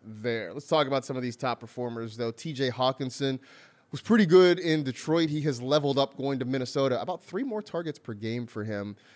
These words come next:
And, you know, I think we all sort of agreed he really had league-winning potential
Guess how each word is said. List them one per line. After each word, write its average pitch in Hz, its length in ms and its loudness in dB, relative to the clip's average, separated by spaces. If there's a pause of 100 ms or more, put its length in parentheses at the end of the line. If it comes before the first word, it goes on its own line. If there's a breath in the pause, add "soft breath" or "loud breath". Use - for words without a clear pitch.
(200 soft breath)
And, 143 640 2 (180)
you 180 80 -12
know, 117 160 -8 (260)
I 151 60 -8
think 180 160 -4
we 143 100 4
all 127 140 4
sort 123 200 -6
of 104 60 -6
agreed 110 280 -8
he 131 140 -6
really 127 240 -2
had 117 160 2
league-winning 113 480 -6
potential 110 600 -6